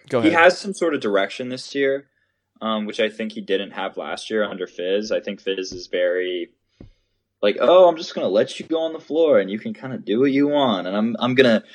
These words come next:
Speaker 2: give you a hug after and we're gonna, like, get a
Speaker 1: <laughs>
Speaker 2: beer
Speaker 1: We're gonna
Speaker 2: later.
Speaker 1: smile after a
Speaker 2: Send
Speaker 1: forty point
Speaker 2: you
Speaker 1: loss to the
Speaker 2: goodnight
Speaker 1: Bucks.
Speaker 2: kisses,"
Speaker 1: Yeah.
Speaker 2: you know, I think, but I, I don't think, like, if Tibbs, if Randall makes some of those stupid, like, I think s-, one thing we haven't really seen a ton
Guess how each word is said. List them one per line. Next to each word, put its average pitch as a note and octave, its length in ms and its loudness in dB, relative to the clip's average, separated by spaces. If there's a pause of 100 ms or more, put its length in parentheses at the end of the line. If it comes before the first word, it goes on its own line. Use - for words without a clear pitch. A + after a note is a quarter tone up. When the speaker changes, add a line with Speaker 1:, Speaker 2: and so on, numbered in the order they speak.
(120)
Speaker 2:
give C#3+ 140 2
you E3 160 8
a C3 80 6
hug C#3+ 280 2
after G#2+ 500 0
and G2 180 -4
we're A2+ 140 -4
gonna, A2+ 180 -6
like, G2+ 380 -2
get A2+ 140 -2
a B2 40 2
Speaker 1:
<laughs> C3 60 -4
Speaker 2:
beer C3 300 4
Speaker 1:
We're D#3+ 80 4
gonna E3+ 120 6
Speaker 2:
later. E3+ 140 2
Speaker 1:
smile E3+ 500 6
after D3+ 240 2
a C3 60 4
Speaker 2:
Send A#2+ 140 2
Speaker 1:
forty D3 180 2
point C#3+ 220 -4
Speaker 2:
you B2+ 60 -2
Speaker 1:
loss C3 200 2
to - 60 -4
the C3 40 -6
Speaker 2:
goodnight A#2+ 340 2
Speaker 1:
Bucks. - 100 -6
Speaker 2:
kisses," D3 320 -2
Speaker 1:
Yeah. G#2 220 -4 (120)
Speaker 2:
you A2+ 120 -14
know, A2+ 240 -2 (100)
I A2 60 -4
think, B2+ 280 -12 (680)
but B2+ 220 -2
I, B2+ 180 0
I B2 60 -2
don't C#3 140 -4
think, C3+ 180 -4
like, B2+ 140 -4
if - 120 -2
Tibbs, D#3 340 -2
if A2 140 -4
Randall C#3 300 0
makes A#2+ 260 -8
some A#2+ 160 -8
of A2+ 60 -4
those G#2 180 -4
stupid, G#2+ 560 -4 (100)
like, G#2+ 240 2
I - 80 -4
think C#3+ 200 -8
s-, - 100 -14
one A2 220 -4
thing A2+ 160 -10
we G2 120 -8
haven't G2+ 200 0
really F#2+ 160 -12
seen A#2 260 -12
a G#2+ 60 -6
ton F#2+ 180 -8